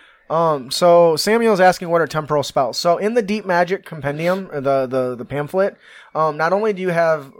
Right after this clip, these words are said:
the normal classes like Necromancy or Abjuration, but they ha-, in, in Midgard, they have subclasses in addition to those. Uh, for instance, Wall of Time is an Abjuration. Temporal. It's a temporal aberration spell.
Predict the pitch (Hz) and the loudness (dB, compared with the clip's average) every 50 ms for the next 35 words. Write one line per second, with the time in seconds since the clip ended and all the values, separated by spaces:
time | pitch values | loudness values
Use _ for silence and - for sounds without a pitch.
0 | - - 143 131 147 147 139 143 147 165 175 170 - - 175 175 175 - 190 160 | -20 -20 -6 -4 -4 -2 -2 -2 -2 0 -2 -2 0 0 0 0 0 -2 -6 -6
1 | 143 135 127 135 135 139 131 - 147 143 143 143 143 143 135 - 147 139 135 123 | -6 -6 -4 -4 -4 -6 -4 -4 -6 -6 -4 -6 -6 -6 -6 -6 -2 -2 0 2
2 | 131 131 131 117 120 123 131 139 143 - 170 175 175 - - - - - - 143 | 2 0 0 0 -2 -2 -2 -2 -2 -4 -6 -6 -8 -10 -14 -20 -8 -6 -4 -2
3 | - 160 165 156 175 - 175 165 160 151 151 147 - 160 151 147 147 175 202 190 | 0 0 0 0 -2 -2 -2 -4 -4 -6 -8 -10 -8 -6 -6 -4 -2 -2 -2 0
4 | 175 170 156 143 131 143 143 135 135 135 127 113 - - - 156 151 139 - 139 | 2 2 2 2 2 0 0 0 0 -2 -2 -4 -4 0 2 0 0 0 -2 -2
5 | 131 127 120 - - 127 120 117 - - - - - 143 139 135 127 139 156 - | -2 -2 -2 -4 -6 -8 -10 -10 -12 -12 -12 -6 -4 -2 -2 -2 -2 -2 -2 -4
6 | - 143 131 127 110 110 92 92 - - - - - _ _ - - - - - | -4 -4 -4 -4 -2 -2 -2 -4 -4 -8 -10 -12 -14 _ _ -20 -20 -20 -20 -20
7 | - _ - 139 135 139 135 131 143 147 151 151 147 - - 151 139 127 131 135 | -20 _ -4 -2 0 0 0 0 -2 -2 -2 -2 -4 -4 -6 -6 -6 -4 0 2
8 | 143 156 170 165 156 - - 151 151 156 165 175 160 131 117 131 131 135 135 127 | 4 4 4 2 0 -4 -4 -2 -2 0 0 -2 -2 -4 -4 -2 -2 -2 -2 -2
9 | 127 127 131 131 143 135 - 175 175 170 160 - _ _ _ _ _ _ _ - | -2 -2 0 0 0 -2 -4 -4 -4 -6 -8 -14 _ _ _ _ _ _ _ -20
10 | _ _ _ - - - _ _ _ _ - 143 135 117 120 113 85 80 113 135 | _ _ _ -20 -20 -20 _ _ _ _ -6 -6 -6 -4 -6 -6 -6 -6 -8 -10
11 | 139 123 131 131 - 151 151 135 139 147 151 143 120 117 127 127 123 123 127 127 | -8 -8 -8 -4 -4 -4 -4 -2 0 2 2 2 2 2 0 0 0 0 -2 -2
12 | 120 113 - 107 107 98 - - 107 80 52 64 - | -2 -4 -8 -12 -12 -14 -8 -6 -4 -4 -4 -6 -10